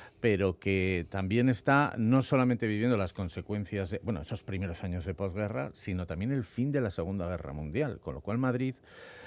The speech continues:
me imagino que, bueno, pues estamos hablando ya aquí de los americanos, pero habría aquí un poco un cruce de caminos también, eh, no sé si de otros países, otras potencias, otras gentes,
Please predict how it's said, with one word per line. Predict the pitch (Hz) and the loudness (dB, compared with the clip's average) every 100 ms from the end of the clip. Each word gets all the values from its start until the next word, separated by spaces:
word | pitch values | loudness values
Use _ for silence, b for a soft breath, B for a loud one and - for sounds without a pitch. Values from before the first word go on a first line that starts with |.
| B - | B -4
me | |
imagino | 92 82 110 113 | -2 -2 0 0
que, | 107 87 | 0 0
bueno, | 78 104 95 | 0 -2 -4
pues | 92 90 | -6 -8
estamos | 90 101 98 | -6 -6 -2
hablando | 98 98 90 | -2 -2 -2
ya | 92 | -4
aquí | 87 | -4
de | 92 | -4
los | 87 85 | -4 -4
americanos, | 87 82 76 107 107 127 | -4 -6 -4 -2 0 -2
pero | - 90 | -4 -4
habría | 85 92 101 | -2 -2 -2
aquí | 98 113 | -2 -2
un | 113 | -2
poco | 110 113 - | -2 -2 0
un | 123 | -2
cruce | - 113 101 117 | 0 -4 -2 -2
de | 101 | -2
caminos | 95 92 101 101 107 | -2 -2 0 -2 -2
también, | - 101 101 110 117 123 | -2 -2 2 2 2 0
eh, | - 101 | -2 -2
no | 98 101 | 0 0
sé | 123 131 | 0 -2
si | - | 0
de | 113 104 | 0 2
otros | 104 98 95 | 0 -2 -4
países, | - 92 98 - 95 | -2 -4 -4 -6 -8
otras | 98 - 92 | -8 -8 -10
potencias, | - 95 101 98 - 98 92 | -8 -6 -4 -4 -4 -6 -4
otras | 98 - 92 | -8 -8 -8
gentes, | - 110 107 117 | -4 -2 0 -4